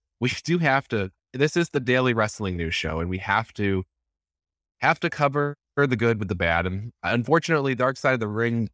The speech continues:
this past week was one of the bads. And up until this point, I think most of the Dark Side of the Ring episodes were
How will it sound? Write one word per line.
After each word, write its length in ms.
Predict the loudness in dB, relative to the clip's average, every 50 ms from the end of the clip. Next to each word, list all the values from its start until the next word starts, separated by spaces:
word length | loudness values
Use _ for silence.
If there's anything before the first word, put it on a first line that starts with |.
| _ _
this 200 | -4 -2 -2 -4
past 420 | -4 -2 0 0 0 0 -2 -4 -4
week 240 | -2 -2 -2 -4 _ _ _ _ _ _ _ _ -6
was 280 | -4 -2 -2 -2 -2
one 140 | -4 -4 -4
of 60 | -4
the 80 | -2 -2
bads. 500 | 0 0 0 0 -2 -4 _ -16 -18 -18 _ _ _ _ -6
And 420 | -2 0 2 4 4 2 2 0 -4 _ _ _ _ _ _ -4
up 140 | -2 -2 -2
until 160 | -2 -2 0
this 160 | 0 -2 -2
point, 420 | -4 -2 0 2 2 2 0 -2 -6 _ _ _ _ _ _ _ _ _ _ _ -4
I 80 | -4
think 260 | -2 0 -2 -2 -2
most 280 | -2 -2 -2 -2 -2 -2
of 40 | -2
the 80 | 0
Dark 200 | 2 2 0 2
Side 120 | 2 0 0
of 80 | 2
the 80 | 2 0
Ring 160 | -2 -2 -2
episodes 720 | -2 -2 -2 -4 -6 -4 -2 0 2 2 2 0 -2 -4 -2
were 460 | 0 2 2 4 4 2 0 -2